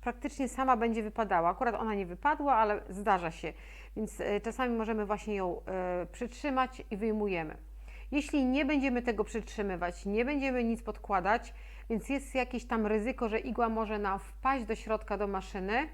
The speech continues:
Oczywiście my taką igłę możemy wyjąć, ale będzie to czasami wiązało się,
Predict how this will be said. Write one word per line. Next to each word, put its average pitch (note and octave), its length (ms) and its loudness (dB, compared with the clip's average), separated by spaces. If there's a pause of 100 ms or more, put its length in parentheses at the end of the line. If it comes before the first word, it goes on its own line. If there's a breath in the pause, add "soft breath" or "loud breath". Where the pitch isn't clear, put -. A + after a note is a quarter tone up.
(420 loud breath)
Oczywiście C#4+ 640 2
my A#3 120 0
taką A#3 280 0
igłę G#3+ 300 -2
możemy G3+ 400 -4
wyjąć, F3+ 600 0 (140)
ale F4+ 140 8
będzie D#4 260 4
to - 120 0 (160)
czasami B3 560 4
wiązało G#3 460 2
się, G#3+ 300 0